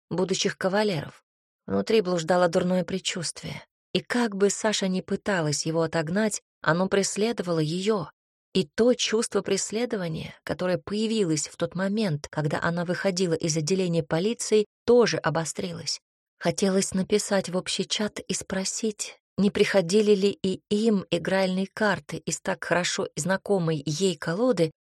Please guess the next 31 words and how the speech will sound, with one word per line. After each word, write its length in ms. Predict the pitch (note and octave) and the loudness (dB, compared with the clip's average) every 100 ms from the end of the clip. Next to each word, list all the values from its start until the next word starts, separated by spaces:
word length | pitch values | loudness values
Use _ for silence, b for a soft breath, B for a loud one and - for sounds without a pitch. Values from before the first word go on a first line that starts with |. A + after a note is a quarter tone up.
| _ - | _ 0
но 200 | F3+ G#3+ | 4 6
рука 320 | A3 - A#3+ | 6 4 2
не 100 | A3 | 2
поднималась, 840 | - F#3+ G3+ G#3 A#3 F#3+ D3+ - | 0 0 2 2 0 -2 -4 -6
чтобы 320 | - - E3 F3+ | -6 -6 -2 -2
написать 560 | F#3 G3+ - A#3+ A3+ | 0 -2 -2 -4 -4
хотя 340 | - F3+ A3+ A3 | -4 -4 -2 -2
бы 120 | F#3+ | -2
несколько 520 | F3 F3+ - E3 E3+ | -4 -6 -8 -8 -8
слов. 460 | - E3 D#3+ - _ _ _ _ _ _ | -8 -8 -8 -10 _ _ _ _ _ _
Да 100 | - | 2
и 60 | G#3+ | 2
странно 480 | - D#4 E4 A#3+ G3 | 4 2 2 0 0
как-то 520 | - G3+ - E3 D3 | -2 -2 -4 -10 -8
было 300 | D3+ F#3 F3+ | -4 0 2
объявляться 640 | F3 D#3 F#3 G3+ G3 - E3+ | 2 2 2 4 2 0 -4
в 80 | |
чате 400 | - - G3+ - | -2 -2 0 -2
спустя 400 | C#3+ - D3+ D#3+ | -8 -4 -2 -2
столько 400 | D3 - D3+ - | -4 -4 -6 -6
лет. 320 | E3 D#3+ D3 - _ _ _ _ | -4 -4 -6 -14 _ _ _ _
Когда-то, 680 | - F3 G3 D4 - F3+ D#3 | -6 -4 2 0 2 -4 -2
очень 300 | F3 - F#3 | -6 -4 -4
давно, 460 | F3+ F3+ F#3+ B3 C#4 _ _ | -2 -2 -2 -2 -2 _ _
когда 300 | D#3 D#3+ C4+ | -2 4 2
все 300 | - - A#3 | 2 0 0
они 360 | F#3 F#3 G#3+ | 0 -2 -2
были 260 | G3 G3 F#3+ | 0 0 0
на 120 | F#3 | -2
первом 380 | F3 F#3 F3+ F3 | -2 -2 0 -2
курсе, 560 | - C4+ C4 - D#3 | -2 -2 0 0 -2